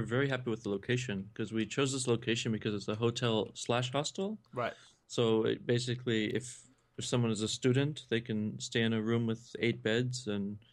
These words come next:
Speaker 1: re-, really cheaply. And, um, I think it's eighteen euros a night, if I'm not mistaken. And, um, if, if someone wants a bit more, then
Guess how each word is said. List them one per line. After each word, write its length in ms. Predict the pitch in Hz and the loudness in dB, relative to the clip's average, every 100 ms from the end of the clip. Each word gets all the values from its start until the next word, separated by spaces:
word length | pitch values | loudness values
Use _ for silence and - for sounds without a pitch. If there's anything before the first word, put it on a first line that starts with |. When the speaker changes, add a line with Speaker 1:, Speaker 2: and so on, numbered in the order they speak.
| _ _ | _ _
Speaker 1:
re-, 260 | 117 117 120 | 0 2 4
really 360 | 120 117 131 120 | 2 4 4 4
cheaply. 520 | - 113 - 131 147 - _ _ _ - | 0 -6 -4 -4 -4 -14 _ _ _ -4
And, 460 | 113 110 107 107 107 | 0 2 2 2 2
um, 340 | 107 104 98 | 0 0 -2
I 40 | 101 | -4
think 140 | 120 | -4
it's 360 | 117 - - - - | -6 -8 -14 -10 -6
eighteen 580 | 110 - - 120 113 | -6 -8 -8 -4 -2
euros 320 | 107 113 113 110 | -2 0 0 0
a 40 | |
night, 180 | 98 110 | 0 -2
if 120 | 123 | -2
I'm 80 | 123 | -4
not 100 | 113 | -4
mistaken. 520 | 123 139 147 190 190 - - - - _ _ | -4 -4 -4 -4 -6 -8 -20 -20 -20 _ _
And, 480 | 104 113 110 110 110 | 0 2 4 2 4
um, 520 | 110 107 104 104 107 | 4 4 2 2 0
if, 380 | 113 104 - - - _ _ _ | 0 0 -4 -14 -20 _ _ _
if 100 | 123 | 0
someone 240 | - 123 113 | 2 4 6
wants 360 | 113 113 - - | 4 2 -4 -4
a 40 | 120 | 2
bit 200 | 120 - | 2 4
more, 280 | 120 131 | 4 4
then 380 | 131 117 110 110 | 4 2 0 -2